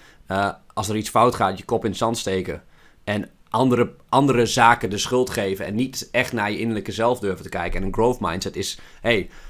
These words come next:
hoe kan ik deze situatie, hoe kan ik dat bijvoorbeeld de volgende keer, eh, anders doen? Wat, wat, wat kan ik zelf anders doen? Wat heb ik onder controle?" Het stoïcisme heeft me ook wel veel geholpen daarin, hoe, hoe je omgaat met tegenslag. Ja,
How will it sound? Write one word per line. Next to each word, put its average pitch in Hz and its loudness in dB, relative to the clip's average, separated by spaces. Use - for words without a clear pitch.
hoe 123 0
kan 156 6
ik 135 2
deze 127 2
situatie, 120 2
hoe 120 -2
kan 120 2
ik 113 -2
dat 113 -2
bijvoorbeeld 104 -8
de - -10
volgende 120 0
keer, 104 -2
eh, 95 0
anders 135 2
doen? 120 0
Wat, 107 -4
wat, 110 -6
wat 120 -2
kan 117 -2
ik 139 -4
zelf 123 4
anders 110 0
doen? 117 0
Wat 113 4
heb 107 -4
ik - -4
onder 120 0
controle?" 107 0
Het - -12
stoïcisme 113 0
heeft 107 2
me 113 0
ook 113 0
wel 107 0
veel 104 -2
geholpen 104 0
daarin, 107 2
hoe, 113 0
hoe 117 0
je 113 2
omgaat 110 -2
met 95 -8
tegenslag. 120 0
Ja, 87 -8